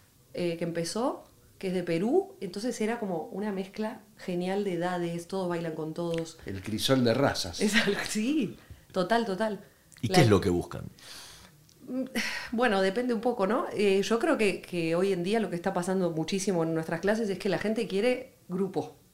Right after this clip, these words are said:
Speaker 1: quiere gente, quiere hablar con otros, quiere compartir. Eh,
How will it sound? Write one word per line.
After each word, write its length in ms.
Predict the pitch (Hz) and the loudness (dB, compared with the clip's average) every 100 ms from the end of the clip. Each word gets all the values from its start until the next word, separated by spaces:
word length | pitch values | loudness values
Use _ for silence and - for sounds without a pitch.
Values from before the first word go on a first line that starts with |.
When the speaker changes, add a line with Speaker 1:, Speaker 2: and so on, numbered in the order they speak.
| - | -4
Speaker 1:
quiere 180 | 196 185 | -2 -2
gente, 400 | 190 180 170 165 | -4 -4 -4 -4
quiere 240 | 175 175 | -2 -2
hablar 300 | 170 175 180 | 0 0 0
con 180 | 175 175 | 0 0
otros, 320 | 175 170 160 | 0 -2 -4
quiere 460 | 185 175 170 170 165 | -2 -2 -2 -4 -6
compartir. 580 | 156 160 151 196 180 - - - - - _ _ _ - | -6 -6 -4 -4 -4 -8 -20 -20 -20 -20 _ _ _ -6
Eh, 640 | 170 156 151 151 - | -4 -2 -4 -6 -8